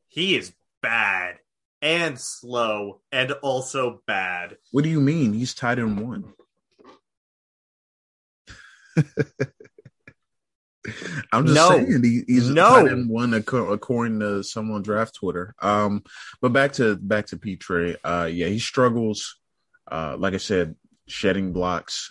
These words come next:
Speaker 2: Um, but he's just, like, a, a very fun player. You know, someone that's just all over the field,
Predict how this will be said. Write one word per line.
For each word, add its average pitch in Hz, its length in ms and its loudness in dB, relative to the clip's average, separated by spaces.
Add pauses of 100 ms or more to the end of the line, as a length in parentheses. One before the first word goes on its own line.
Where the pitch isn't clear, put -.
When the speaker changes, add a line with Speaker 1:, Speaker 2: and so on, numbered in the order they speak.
(100)
Speaker 2:
Um, 85 600 -6 (960)
but 120 200 4
he's 156 240 0
just, 160 240 -2
like, 127 160 0
a, 107 80 2
a 101 240 -2
very 113 520 0
fun 104 400 -8
player. 82 460 -8 (600)
You 107 140 -2
know, 95 160 -2
someone 110 520 0
that's 95 240 -4
just - 300 -6
all 98 240 0
over 95 200 -2
the 87 120 -8
field, 113 920 -2